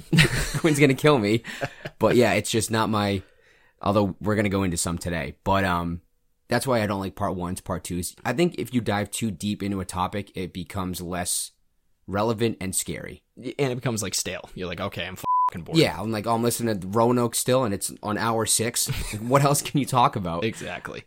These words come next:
Speaker 1: Though it is a cool story, Croatoan on the tree. That's
Speaker 2: Woohoo.
Speaker 1: f***ing cool. No, but tonight we're gonna talk about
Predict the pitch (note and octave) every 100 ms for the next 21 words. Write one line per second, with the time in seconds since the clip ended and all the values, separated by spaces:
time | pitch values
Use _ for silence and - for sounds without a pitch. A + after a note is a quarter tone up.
0 | - C3 C#3+ F#3 C#3 A#2 G#2 - A2+ E2+
1 | G#2+ G2 - F#2 A2 A#2 F#2 E2+ - F#2
2 | G#2 G2 F2+ F2+ A2 A#5 B5 - C#3 B2+
3 | G#2+ G2 C#2 - _ _ _ _ - -
4 | B2+ A2+ D#3+ E3+ D3 C#3 B2+ - A#2 G#2+
5 | A2 G2+ G2+ G2